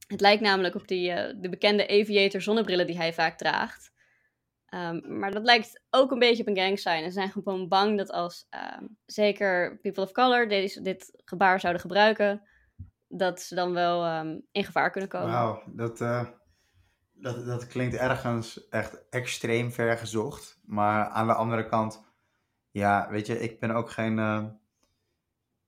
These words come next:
Speaker 2: ik, kijk, ik kan gewoon praten. En ik bedoel, ja, ik, eh,
Speaker 1: Hmm.
Speaker 2: ik woon ook niet ergens in Watts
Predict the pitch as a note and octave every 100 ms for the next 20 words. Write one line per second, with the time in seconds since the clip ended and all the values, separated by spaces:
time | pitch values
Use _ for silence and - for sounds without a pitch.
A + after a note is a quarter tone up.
0 | _ _ - A2+ - A2+ - A#2+ A2+ A#2+
1 | - A2+ G#2 - A2 A2 A2 G#2+ B2+ -
2 | _ - G2+ G2 G#2 G#2 G2+ - - G#2
3 | G2 - G#2+ - G#2 G2 F#2 F#3 F#2+ -
4 | G#2 G#2+ G2+ G#2 G#2+ F2+ G2 - G#2 -
5 | G2+ F#2+ F#2+ G#2 - - _